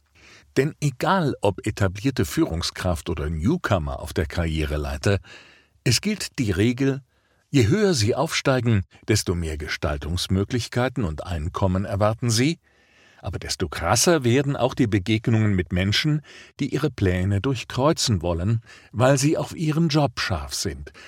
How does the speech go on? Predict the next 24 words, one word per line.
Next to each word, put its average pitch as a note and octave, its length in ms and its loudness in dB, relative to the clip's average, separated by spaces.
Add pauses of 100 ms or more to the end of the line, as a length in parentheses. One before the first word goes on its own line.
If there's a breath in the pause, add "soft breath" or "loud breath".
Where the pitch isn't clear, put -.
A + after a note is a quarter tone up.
(300 loud breath)
oder F3 380 6
Sie A2+ 400 2 (180 soft breath)
und A2 160 0
Ihre A#2 220 0
Ideen F#2 580 -2
ablehnen. - 500 -2 (1080)
Machen F3+ 280 2
Sie E3 140 2
sich D3 240 0
keine D3+ 300 0
Illusionen. F2 600 0 (680 loud breath)
Niemand B2+ 560 4
wird G2 160 2
automatisch F#2+ 720 2
gefördert, G#2 580 2
nur F2 220 0
weil F2 200 -2
er A2+ 280 4
oder F2+ 240 -2
sie F#2+ 320 0
einen F#2 260 0
guten G2+ 300 0
Job B2+ 300 0
macht. - 360 -10